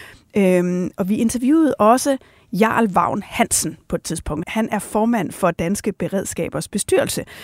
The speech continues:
og han sagde, "Lige nu har vi ikke nogen forsikring. Faktisk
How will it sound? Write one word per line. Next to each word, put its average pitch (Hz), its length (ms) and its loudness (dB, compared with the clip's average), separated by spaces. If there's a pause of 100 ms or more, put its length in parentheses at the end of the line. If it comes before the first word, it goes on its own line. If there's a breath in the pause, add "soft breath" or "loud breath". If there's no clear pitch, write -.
(180 loud breath)
og 202 120 2
han 226 160 6
sagde, 208 380 4 (420 soft breath)
"Lige 254 240 8
nu 277 140 6
har 254 160 0
vi 208 80 4
ikke 226 160 4
nogen 208 260 2
forsikring. - 640 -4 (240)
Faktisk - 520 -2